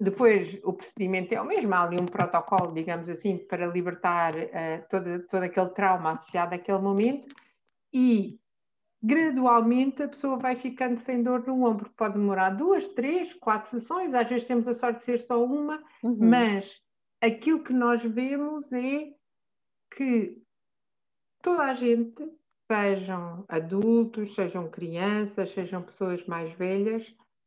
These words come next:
Speaker 1: normalmente ali à segunda, terceira, quarta sessão começam a ter acesso a vidas passadas.
Speaker 2: Uau, incrível! Oh, Maria João, e de uma forma geral, uma pessoa que não está preparada, eh,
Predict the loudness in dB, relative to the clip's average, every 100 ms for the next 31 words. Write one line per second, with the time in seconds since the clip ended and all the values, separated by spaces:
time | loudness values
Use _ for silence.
0 | _ -4 0 0 2 2 2 2 4 4
1 | 2 2 0 0 -2 -4 -4 0 0 0
2 | -6 -8 -6 -4 -4 -2 -2 -2 -8 -8
3 | -12 -6 -2 -2 -4 _ _ 0 0 0
4 | -4 -4 -4 -4 -4 -4 -6 -10 -10 -10
5 | -10 -10 -10 -10 -10 -12 -10 -12 -14 -20
6 | _ -4 0 0 -4 -8 -12 -10 -8 -8
7 | -8 -14 -18 _ _ -20 -20 _ _ _
8 | 2 4 6 4 4 2 0 0 0 4
9 | 4 4 2 0 0 0 2 4 4 4
10 | 2 0 -2 2 2 2 -2 0 0 -4
11 | -20 -2 4 6 6 6 6 4 2 -4